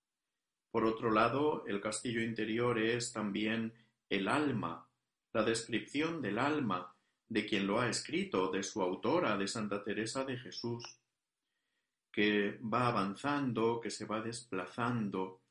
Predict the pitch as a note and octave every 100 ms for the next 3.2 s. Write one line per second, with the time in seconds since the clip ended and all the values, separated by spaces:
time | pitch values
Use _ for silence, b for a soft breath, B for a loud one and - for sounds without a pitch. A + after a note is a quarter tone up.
0 | b b b b _ - B2 D3 C#3+ B2+
1 | A#2+ F#2 F#2+ D#3 F#3 D3+ G2 G2 G2+ -
2 | F#2+ A2+ C#3 C3 G#2+ F#2 B2+ D3 A2 F2+
3 | F2